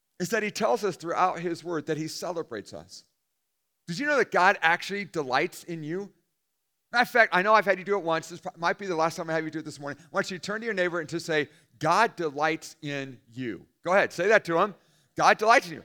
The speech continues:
God likes you. God, God Almighty actually really likes you. All warts and all, he likes you. He celebrates you. And he gives us wisdom. He gives us direction.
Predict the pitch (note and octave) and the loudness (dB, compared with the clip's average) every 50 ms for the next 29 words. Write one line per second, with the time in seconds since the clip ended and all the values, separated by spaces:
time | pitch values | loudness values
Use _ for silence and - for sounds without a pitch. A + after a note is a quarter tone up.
0 | _ _ - G3+ G#3+ C4 C4+ D4+ A#4+ C#5 - - B3 G3+ D#3 A2 - _ _ _ | _ _ 4 6 6 10 10 12 10 10 8 4 0 2 0 0 -4 _ _ _
1 | _ - _ _ _ _ _ _ _ _ _ _ _ _ _ _ _ _ _ _ | _ -20 _ _ _ _ _ _ _ _ _ _ _ _ _ _ _ _ _ _
2 | _ _ _ _ - G3 G3+ B3+ D4 D4+ C#4+ C#4 C4 - - - - A#3 B3+ D4 | _ _ _ _ 4 8 10 12 12 12 10 8 8 6 2 4 8 10 10 12
3 | D4+ D#4 D4+ D4+ D4 D4 C#4+ C#4+ C#4 - G3+ B3 - - - E4 E4 D4+ B3 B3 | 10 10 10 10 10 12 12 10 10 12 12 12 12 10 6 2 4 8 8 8
4 | C4+ D#4+ E4+ F4+ A4+ C5+ C5+ - - B3+ F#3+ B2+ F#2+ - _ _ _ _ _ _ | 10 12 12 12 12 10 8 6 -2 -4 -2 -4 -4 -6 _ _ _ _ _ _
5 | _ - E3 E3+ A3+ C4 B3 A3+ A3+ C4 C4+ - - D#4+ D#4+ E4 E4 D#4 C4+ C4+ | _ 2 6 8 8 8 8 8 8 8 8 6 4 4 6 8 10 10 8 8
6 | C4+ - _ _ _ - G#3+ B3+ C#4+ F4+ A#4 B4 - - G#3+ F3 A#2+ F#2+ - _ | 6 2 _ _ _ -6 -2 4 6 6 6 6 2 0 -6 -6 -6 -8 -10 _
7 | _ _ _ _ _ - A3+ C4 A#3 - - - - C4 C#4+ D4+ D4 - - G#3 | _ _ _ _ _ -6 -4 -4 -4 -4 -6 0 4 6 8 8 8 6 6 0
8 | F3 D3+ - - - A#2+ F#2+ D#2+ D#2 _ _ _ _ _ _ _ _ _ _ _ | 0 0 0 -6 -10 -10 -10 -10 -14 _ _ _ _ _ _ _ _ _ _ _
9 | _ - A3 G#3 G3+ B3 B3 C4+ C#4 C#4 - C4 A#3 D3 C#3+ D3 D3+ F3+ G#3 A3+ | _ 2 2 4 4 2 4 4 2 2 4 0 0 0 -4 0 4 6 6 6
10 | - - C4+ C#4 C4 B3 F3 G#3+ G#3 E3+ G3 F#3+ - - D#3+ D#3 D#3 F3 G#3 G#3+ | 6 4 2 2 2 2 0 0 -2 0 0 -6 -6 -6 -8 0 2 4 2 2
11 | - - C#4 C#4+ C4+ | 2 -2 -4 -4 -4